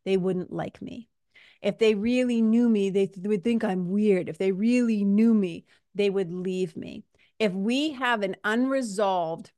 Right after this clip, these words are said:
uh, if we have some unresolved trauma and we walk around with this idea of not being good enough, right? Not like, "We don't matter, I'm not good enough," um,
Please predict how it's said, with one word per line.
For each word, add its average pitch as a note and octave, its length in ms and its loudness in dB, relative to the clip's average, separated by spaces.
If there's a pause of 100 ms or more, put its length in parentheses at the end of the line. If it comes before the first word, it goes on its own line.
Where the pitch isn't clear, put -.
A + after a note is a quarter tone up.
(800)
uh, F3+ 240 -4
if - 80 -10
we C4+ 120 0
have D#4+ 140 4
some A3+ 160 -6
unresolved G3 600 -2
trauma E3+ 500 -8 (720)
and G#3 220 0
we A#3+ 200 0
walk A3 320 2
around F#3 400 -2
with F3 100 -8
this F3+ 180 -6
idea F#3+ 500 0
of F3 200 -6
not F#3 420 -6
being G3 380 -4
good F#3 200 -2
enough, E3+ 400 -8 (720)
right? F#3 440 -2
Not G3 480 0
like, G3 240 -4
"We G#3+ 220 -4
don't C4 260 0
matter, G#3 580 -2
I'm F#3 240 -4
not B3 300 -4
good G#3 180 2
enough," G3+ 640 0 (460)
um, F3+ 420 -6